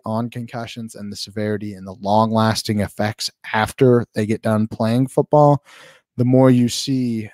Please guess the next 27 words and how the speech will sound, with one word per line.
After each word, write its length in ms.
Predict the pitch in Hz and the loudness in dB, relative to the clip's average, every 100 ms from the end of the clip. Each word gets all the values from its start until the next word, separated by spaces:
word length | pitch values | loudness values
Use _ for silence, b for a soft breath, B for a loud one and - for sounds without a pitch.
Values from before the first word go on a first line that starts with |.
| _ 107 | _ -16
uh, 360 | 101 101 104 - | -14 -14 -16 -10
basically 520 | 113 117 - 110 110 | -8 -8 -10 -10 -10
this, 380 | 98 104 101 - b b b b b - | -8 -8 -8 -10 b b b b b -14
uh, 220 | - 57 - | -10 -10 -10
you, 140 | 113 113 | -10 -4
when 160 | 120 | -2
you 100 | 110 | -2
see 200 | 107 127 | 0 -2
players 400 | 113 131 120 107 | 0 2 2 0
like 180 | 104 98 | -6 -6
Reed 300 | 104 107 101 | -4 -4 -4
who 100 | 107 | -4
have 160 | 104 - | -4 -4
had 260 | 107 98 - | -6 -6 -6
so 460 | - - 131 131 | -6 0 4 4
many 420 | 131 127 123 120 104 | 4 2 0 0 -4
reported 720 | 98 - - 127 123 113 104 | -6 -8 -8 -2 0 -2 -6
concussions 640 | 107 101 113 104 101 95 | -10 -8 -6 -6 -6 -8
that 140 | 101 98 | -8 -8
are 80 | |
documented 800 | 90 101 101 101 101 95 95 90 | -8 -4 -4 -4 -8 -6 -6 -8
that 180 | 92 - | -12 -10
we 240 | 104 113 | -6 -4
know 420 | 110 104 113 110 107 | -4 -4 -4 -4 -6
he 100 | 98 | -8
had 320 | 101 98 92 | -10 -10 -12
it, 140 | 82 | -14